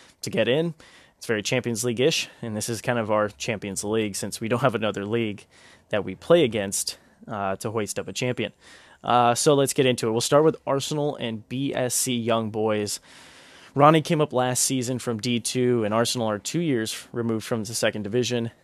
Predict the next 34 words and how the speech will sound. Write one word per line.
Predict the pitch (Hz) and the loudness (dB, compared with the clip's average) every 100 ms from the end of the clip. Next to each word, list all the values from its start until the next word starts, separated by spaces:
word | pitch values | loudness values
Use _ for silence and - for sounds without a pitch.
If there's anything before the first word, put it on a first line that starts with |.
| _ _ | _ _
and | 123 120 120 117 | 0 2 0 -2
it | - 135 | -4 -4
is | 139 127 | -4 -6
more | 123 120 135 165 | -8 -4 -2 0
so | 185 - 143 | 0 2 2
about | 131 127 123 - | 4 4 4 0
which | - 113 139 - | -8 0 0 0
team | - 151 139 | -2 0 0
is | 123 | 0
gonna | 123 120 | 0 0
get | - 113 | 0 2
out | 117 98 | 2 2
on | 107 | -2
the | |
front | 104 110 101 | -4 -4 -4
foot. | - 107 - - - - - - - - - | -2 -2 -4 -12 -18 -16 -16 -16 -16 -8 0
Leroy | 143 131 | 4 6
Sané | 120 147 135 135 | 6 6 6 4
has | 123 | 2
been | 117 123 | 0 -2
the | 104 | -2
best, | - 127 135 143 - - - | 2 4 4 2 -2 -8 -6
the | 131 | -2
best | 135 - | -2 0
player | 139 123 | 0 4
out | 117 113 110 | 4 2 -2
in | 123 113 | -6 -6
both | 107 131 139 | -4 0 0
teams, | - 123 117 139 | 0 -2 -2 -4
but | - 123 - | 2 2 2
it's | 120 - | -2 0
gonna | 139 139 | 0 0
take | 143 123 | -2 -4
Ronnie's | 110 113 117 135 123 - | -2 0 0 0 -2 -4